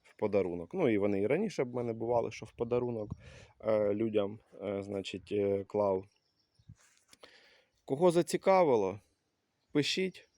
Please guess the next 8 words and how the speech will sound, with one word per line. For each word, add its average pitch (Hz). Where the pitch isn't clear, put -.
е, 120
хоч -
в 120
коментарі 135
під 117
відео, 117
хоч -
залишу, 104